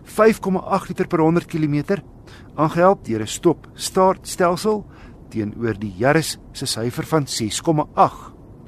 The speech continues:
Albei het 'n gerieflike rit, maar die Yaris se stuur voel leweloos en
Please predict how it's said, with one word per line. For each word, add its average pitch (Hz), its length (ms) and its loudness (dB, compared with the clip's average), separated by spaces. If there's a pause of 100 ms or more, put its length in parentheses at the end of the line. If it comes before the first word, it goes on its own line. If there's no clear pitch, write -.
(340)
Albei 196 440 2 (260)
het 87 120 -14
'n 92 60 -12
gerieflike 165 500 -2
rit, 220 280 0 (600)
maar 185 200 -2
die 175 120 -4
Yaris 160 340 0
se - 80 -6
stuur 175 460 -4
voel 156 220 -6
leweloos 117 760 -2 (360)
en 165 220 0